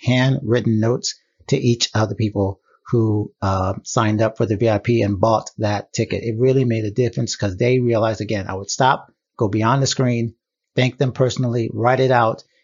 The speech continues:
and take the time to put it in the mail. It just makes a huge difference in that real life connection when everything else seems to be just inside the box.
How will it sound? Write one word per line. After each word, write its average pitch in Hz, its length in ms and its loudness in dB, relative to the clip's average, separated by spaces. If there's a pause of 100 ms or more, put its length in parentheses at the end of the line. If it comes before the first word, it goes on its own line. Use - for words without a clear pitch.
(140)
and 107 400 0
take 120 180 0
the 120 60 2
time 110 260 0
to - 60 -4
put 110 160 0
it 113 80 0
in 104 120 2
the 107 80 2
mail. 92 300 0
It 107 120 -6
just 107 200 0
makes 104 220 0
a 98 60 -2
huge 127 440 0
difference 107 320 0
in 107 80 2
that 104 200 2
real 107 220 2
life 107 180 0
connection 98 460 0
when 98 120 0
everything 104 360 0
else 101 180 0
seems 101 220 0
to - 80 -6
be 95 140 0
just 92 220 -4
inside 90 520 -4
the - 60 -4
box. - 480 -4